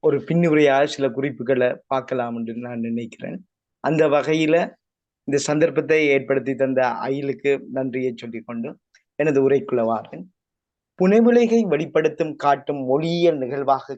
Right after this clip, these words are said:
கருதப்படும் ஆக்க இலக்கியம் வரலாற்றின் உருவாக்கங்களை உள்வாங்கிக் கொண்டும் கருத்தியல் கோட்பாடுகளை பிரதிபலித்து கொ-, பிரதிபலித்துக் கொண்டும்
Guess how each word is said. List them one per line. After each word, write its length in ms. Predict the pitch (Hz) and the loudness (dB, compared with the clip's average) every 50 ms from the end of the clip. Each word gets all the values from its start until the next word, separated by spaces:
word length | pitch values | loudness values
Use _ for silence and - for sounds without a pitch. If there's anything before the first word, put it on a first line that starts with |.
| - - | -12 -10
கருதப்படும் 560 | 123 123 123 135 131 113 - 135 135 131 - - 131 135 | -10 -6 -4 -4 -4 -2 0 0 0 0 -2 -4 -4 -4
ஆக்க 240 | 135 - - 147 139 123 | -4 -2 -2 -2 -2 -2
இலக்கியம் 460 | 123 127 117 - - 131 131 143 - - _ _ _ _ _ _ _ _ 151 | -4 -6 -8 -8 -10 -8 -8 -8 -10 -14 _ _ _ _ _ _ _ _ 2
வரலாற்றின் 580 | 151 160 175 202 202 196 190 190 185 185 180 156 147 | 2 4 6 6 6 4 4 2 -2 -4 -2 -2 -2
உருவாக்கங்களை 680 | 147 151 147 156 147 - - 147 143 135 135 127 131 131 - - | 0 2 4 4 2 2 -2 -6 -2 -2 0 0 0 -4 -6 -8
உள்வாங்கிக் 560 | 160 160 156 151 151 147 147 131 131 117 - - | -10 -4 0 0 0 0 0 -4 -8 -8 -8 -8
கொண்டும் 320 | 127 127 127 143 165 220 - _ - | -10 -8 -10 -10 -12 -12 -18 _ -4
கருத்தியல் 480 | 151 151 147 147 - 185 185 175 165 - | -4 -4 -4 -4 0 0 0 0 2 0
கோட்பாடுகளை 600 | 160 151 151 151 - 147 143 147 135 143 139 139 139 139 - | -2 -2 0 2 2 2 4 2 2 0 -2 -2 -4 -6 -4
பிரதிபலித்து 580 | 139 143 143 139 143 135 135 127 117 - - - - | -2 -2 0 0 0 -2 -2 -4 -8 -12 -20 -16 -14
கொ-, 120 | - - - - - _ _ - | -14 -16 -16 -20 -20 _ _ -4
பிரதிபலித்துக் 600 | 160 160 165 180 175 160 151 143 127 - 143 113 - | -2 0 2 2 2 2 0 0 -2 -6 -6 -4 -4
கொண்டும் 280 | 127 123 113 - 80 | -4 -4 -6 -8 -10